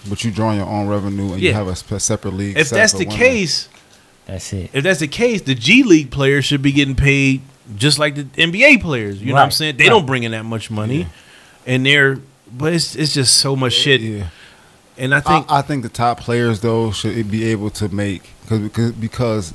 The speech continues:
Speaker 1: at the end of the day, those teams still make millions of dollars, right?
Speaker 2: Yeah, that's a fact.
Speaker 1: So
Speaker 2: That's a fact.
Speaker 1: if those teams are making millions of dollars, then you can chop out a, a salary of
Speaker 2: A certain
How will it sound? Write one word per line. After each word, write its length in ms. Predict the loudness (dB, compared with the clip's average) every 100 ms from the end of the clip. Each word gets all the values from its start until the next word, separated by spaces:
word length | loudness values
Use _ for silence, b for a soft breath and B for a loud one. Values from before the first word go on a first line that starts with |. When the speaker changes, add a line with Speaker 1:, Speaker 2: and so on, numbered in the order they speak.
| -10
Speaker 1:
at 120 | -10
the 80 | -6
end 140 | -4 -4
of 40 |
the 80 | -2
day, 260 | -4 -4 -4
those 180 | -6 -6
teams 300 | -6 -6 -6
still 240 | -6 -4
make 200 | -4 -6
millions 360 | -4 -4 -4 -6
of 80 |
dollars, 320 | -6 -6 -8 -12 -14
right? 100 | 0
Speaker 2:
Yeah, 140 | 0 0 -4
that's 160 | -10
a 60 | -10
fact. 320 | -10 -12 -10
Speaker 1:
So 160 | -6 -4
Speaker 2:
That's 40 | -4
a 40 |
fact. 160 | -6 -6
Speaker 1:
if 120 | -6
those 180 | -4 -4
teams 140 | -2 -4
are 60 |
making 280 | -4 -6 -6
millions 220 | -6 -6
of 80 | -6
dollars, 380 | -4 -4 -4 -8
then 340 | -6 -6 -6
you 280 | -6 -4 -4
can 500 | -6 -6 -4 -4 -6
chop 280 | -6 -6 -4
out 280 | -4 -6 -8
a, 200 | -12 -12
a 40 |
salary 480 | -10 -6 -4 -4 -4
of 60 | -4
Speaker 2:
A 60 |
certain 260 | -2 0 0